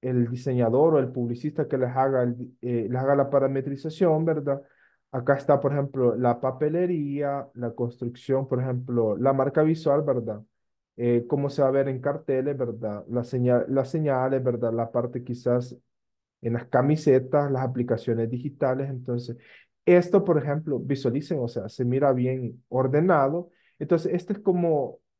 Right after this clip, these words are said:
como decirles, "Mire, ah, este, este, eh, aquí está el quiénes somos, ¿verdad?". La misión es lo, o sea, la visión es donde yo quiero llegar y la misión es la táctica, cómo voy a hacer pequeños esfuerzos acumulados durante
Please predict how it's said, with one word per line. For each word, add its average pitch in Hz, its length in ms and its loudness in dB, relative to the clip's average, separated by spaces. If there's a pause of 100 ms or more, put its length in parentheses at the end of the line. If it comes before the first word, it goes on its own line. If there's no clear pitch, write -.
(120)
como 151 300 0
decirles, 143 480 0
"Mire, 147 320 -6 (460)
ah, 120 420 -2
este, 147 420 -4
este, 160 280 -4
eh, 127 300 -4
aquí 139 220 -8
está 156 260 8
el 147 100 2
quiénes 123 340 2
somos, 165 280 2
¿verdad?". 123 280 0
La 135 180 2
misión 160 560 -4 (300)
es 214 440 -2
lo, 156 380 -2
o 151 80 -6
sea, 165 140 -2
la 139 100 0
visión 147 380 0
es 202 140 0
donde 143 320 0
yo 156 200 -2
quiero 196 200 2
llegar 180 480 0
y 170 80 -4
la 160 120 0
misión 151 420 -6
es 185 100 -6
la 185 220 -2
táctica, 208 680 -4
cómo 220 480 2 (180)
voy 160 220 2
a - 20 6
hacer 175 340 0
pequeños 160 500 -4
esfuerzos 175 540 -4
acumulados 160 720 2
durante 127 600 -4